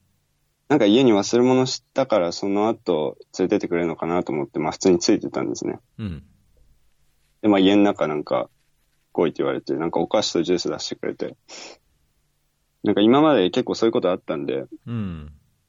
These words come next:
Speaker 1: かな、みたいな感じだったんですけど、なんかも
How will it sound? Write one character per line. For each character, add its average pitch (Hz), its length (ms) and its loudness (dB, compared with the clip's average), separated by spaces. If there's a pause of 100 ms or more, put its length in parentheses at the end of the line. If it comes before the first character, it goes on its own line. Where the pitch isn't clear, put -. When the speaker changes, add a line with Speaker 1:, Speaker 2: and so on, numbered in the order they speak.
(540)
Speaker 1:
か - 80 -18
な、 85 200 -4
み 78 120 -4
た - 100 -6
い 64 40 -6
な - 180 -8 (1000)
感 92 160 0
じ 90 100 2
だ 92 60 2
っ 90 40 -6
た - 140 -6
ん 78 80 -2
で 76 60 -4
す - 100 -14
け 76 80 -4
ど、 76 100 -4
な 78 100 -4
ん 78 80 -4
か 73 100 -4
も 67 300 -2